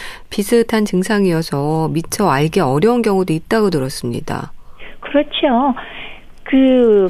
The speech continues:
Speaker 2: 폐렴이라는 게 원인이 되는 세균이나 바이러스,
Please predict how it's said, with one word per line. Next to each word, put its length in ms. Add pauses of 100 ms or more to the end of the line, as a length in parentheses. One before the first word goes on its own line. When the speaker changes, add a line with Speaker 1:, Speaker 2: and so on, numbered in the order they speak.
Speaker 2:
폐렴이라는 720
게 240
원인이 480
되는 420
세균이나 840
바이러스, 920